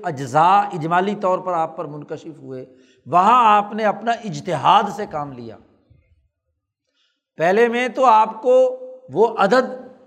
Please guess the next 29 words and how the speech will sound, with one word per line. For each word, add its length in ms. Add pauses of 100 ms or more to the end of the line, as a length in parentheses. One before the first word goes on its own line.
(240)
دکھایا 540
گیا 260
اور 220
اس 140
کے 120
مطابق 440
آپ 180
نے 120
بیان 280
کر 160
دیا، 240 (480)
اور 240
دوسرے 380
میں 120
یہ 200
ہے 200
کہ 100
آپ 260
نے 120
اجتہاد 460 (120)
کیا 220 (840)
ایک 180 (320)
قاعدہ 360 (120)
کلیہ 340 (140)
کی 60
شکل 380
میں، 120
ایک 140 (120)
مق-، 340